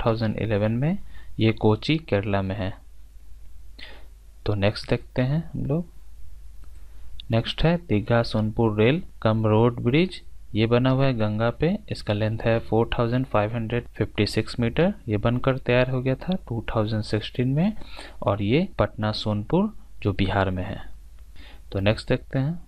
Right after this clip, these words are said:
नेक्स्ट है गोदावरी ब्रिज, ये बना हुआ है गोदावरी रिवर पे। इसका लेंथ है फ़ोर थाउजेंड वन हंड्रेड थर्टी फ़ाइव मीटर और ये बनकर तैयार हो गया था टू थाउजेंड फिफ्टीन में। ये है राजामंड्री, आंध्र प्रदेश में।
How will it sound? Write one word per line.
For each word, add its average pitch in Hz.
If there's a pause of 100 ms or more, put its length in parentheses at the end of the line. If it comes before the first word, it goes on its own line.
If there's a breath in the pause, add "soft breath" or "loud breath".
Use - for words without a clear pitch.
(880 soft breath)
नेक्स्ट 120
है 160
गोदावरी 101
ब्रिज, 135 (360 soft breath)
ये 120
बना 123
हुआ 135
है 170 (320 loud breath)
गोदावरी 104
रिवर 110
पे। 160 (240)
इसका -
लेंथ 110
है 175
फ़ोर 113
थाउजेंड 127
वन 117
हंड्रेड 120
थर्टी 98
फ़ाइव 101
मीटर 117 (440 loud breath)
और 101
ये 104
बनकर 120
तैयार 120
हो 123
गया 123
था 143
टू 120 (100)
थाउजेंड 110
फिफ्टीन 113
में। 151 (460 loud breath)
ये 113
है 160 (460 soft breath)
राजामंड्री, 113 (100)
आंध्र 104
प्रदेश 98
में। 101